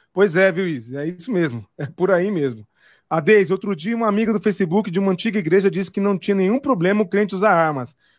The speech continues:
Tamo vendo aí, deve ser a mesma linha do, do colorido aqui, viu, Deise? Deve ser na mesma linha aí. Boa noite, Adelson. Boa noite também pra quem tá chegando aqui, Virgínia,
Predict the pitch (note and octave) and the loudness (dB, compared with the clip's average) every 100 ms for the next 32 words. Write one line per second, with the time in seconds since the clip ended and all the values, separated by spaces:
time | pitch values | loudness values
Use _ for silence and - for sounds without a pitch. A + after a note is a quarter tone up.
0 | _ A3 C4 C#4 B3+ C4+ A#3 G#3+ G#3 F#3 | _ 0 2 2 2 2 2 2 0 -2
1 | A#3+ A#3 B3+ C4 A3+ B3+ B3 B3 A#3+ A3+ | -2 0 0 0 0 -2 -2 -4 -2 -2
2 | F#3+ C3+ - _ _ _ D3+ - A3+ A3 | -2 -4 -8 _ _ _ -6 2 4 4
3 | G3 F3 F#3 F#3 D#3+ G#3+ F3 C#3+ A2+ D3+ | 2 -4 -6 -6 -6 -4 -2 -4 -4 -6
4 | D3+ G3 G3 A#3 B3+ A#3 F3+ D#3 C3 A2 | -6 -4 -2 0 0 0 0 0 -2 -6
5 | _ _ _ _ - F3+ G3+ A#3+ A3+ G3+ | _ _ _ _ -2 2 4 2 2 2
6 | A#3 B3 F#3+ A3+ F#3 G#3 G#3 A#3 - - | 4 4 2 -2 0 0 2 0 -2 -4
7 | G3+ A3 G#3+ G#3 G#3 G3+ - F#3 G3+ F3+ | -4 -2 -2 -2 -2 -2 -2 0 0 0
8 | G#3 E3+ F3+ C3 G3+ A3+ G#3+ G#3 | -2 -4 -4 -2 -2 0 2 0